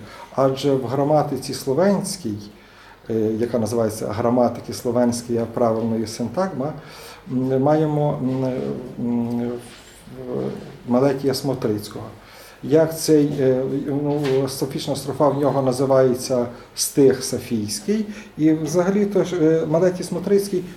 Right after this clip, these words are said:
ще не говорить про саф-, е, строфу як таку, а говорить про стих сафійський, який складається, як бачите, з трохея, спондея, дактиля і двох трохеїв, і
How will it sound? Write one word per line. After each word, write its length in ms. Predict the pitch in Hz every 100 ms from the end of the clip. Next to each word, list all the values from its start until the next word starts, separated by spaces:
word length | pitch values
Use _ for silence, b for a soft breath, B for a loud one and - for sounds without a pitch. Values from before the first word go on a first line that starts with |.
| -
ще 200 | - 175
не 80 | 170
говорить 340 | 165 175 165
про 280 | - 160 156
саф-, 640 | - 156 - - 151 151
е, 40 | 143
строфу 640 | - - - 175 - 165
як 140 | 151 147
таку, 400 | 160 160 240 233 - B B
а 80 | 131
говорить 520 | 139 156 196 196 185 - B B B -
про 360 | 147 147 131 -
стих 440 | - - 123 113
сафійський, 560 | - 147 151 180 - 165
який 160 | -
складається, 600 | 160 - 147 151 143 143
як 160 | 143 135
бачите, 380 | 139 131 - 131 - B B
з 100 | -
трохея, 460 | 156 143 156 147
спондея, 500 | 131 - 135 131 143
дактиля 440 | 117 120 - 139 127
і 140 | 120
двох 300 | 117 120 123
трохеїв, 560 | - 117 - 113 110 147 - - B B B 175 139 - -
і 520 | 151 160 170 170 170